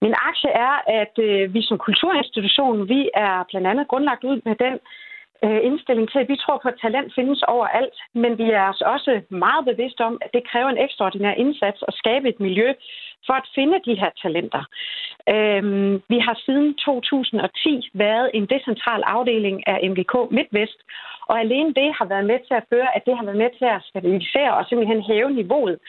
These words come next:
øh, både hos vores miljø, det gør det mere attraktivt, men også, at det faktisk skaffer talenter, der bliver en del af M G K, og som så også søger videre ind på konservatorierne.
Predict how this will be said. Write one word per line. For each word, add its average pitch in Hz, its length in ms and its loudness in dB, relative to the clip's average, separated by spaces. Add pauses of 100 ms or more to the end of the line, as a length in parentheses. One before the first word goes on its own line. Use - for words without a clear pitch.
(480)
øh, 185 320 2 (240)
både 226 200 2
hos 240 200 -10
vores 175 240 -4
miljø, 190 240 0 (220)
det - 100 -16
gør 196 140 2
det 185 100 -4
mere 220 260 2
attraktivt, 233 540 -2 (300)
men 262 180 0
også, 254 280 -2
at 233 80 -14
det 214 180 -8
faktisk - 300 -6
skaffer 269 280 -2 (160)
talenter, 208 360 -2 (480)
der 208 180 0
bliver 208 160 0
en 185 200 -6
del 311 160 2
af 190 180 0
M 202 100 -4
G - 20 2 (120)
K, - 20 2
og 254 240 0
som 208 140 -2
så 262 120 0 (100)
også 247 200 -4
søger 196 220 -2
videre 254 240 -8
ind 226 180 0
på - 60 -20
konservatorierne. 170 800 -2